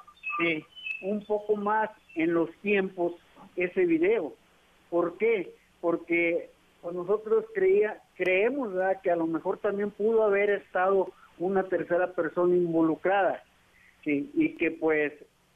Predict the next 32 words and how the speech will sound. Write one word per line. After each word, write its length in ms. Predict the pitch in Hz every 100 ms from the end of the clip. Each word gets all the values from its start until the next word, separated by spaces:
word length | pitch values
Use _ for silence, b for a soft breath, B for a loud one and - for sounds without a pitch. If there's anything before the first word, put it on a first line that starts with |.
| _
a 100 | 151
sabiendas 520 | - 165 208 226 220
de 160 | 196 190
que 380 | 175 170 156 - b b
ellos 280 | 175 214 208
se 120 | 196
iban, 360 | 190 220 220 196
dejaban 400 | 180 190 208 202
el 80 | 180
domicilio 680 | 175 170 202 202 208 202
dos 240 | 185 196 190
días 240 | 196 202 196
y 40 |
medio, 340 | 175 185 196 190
tres 260 | 185 180
días 220 | 185 185 175
solo, 380 | 175 180 214 254 _ B B B -
y 100 | 226
pues 180 | - 180
muy 160 | 220
bien 180 | 226 226
pudieron 560 | 220 220 220 214 208 170 _ b b
haber 260 | 160 180 196
ingresado, 640 | 202 185 165 185 202 208
esperarlos 760 | 190 - 160 170 185 185 185 180
y, 280 | 151 139 123 -
pues, 120 | 147
cometer 440 | - 156 156 180 185
alguna 720 | 175 180 180 170 147 120 - _ 165
cosa 240 | 170 160
indebida, 520 | 156 139 131 135 123
¿no? 180 | 139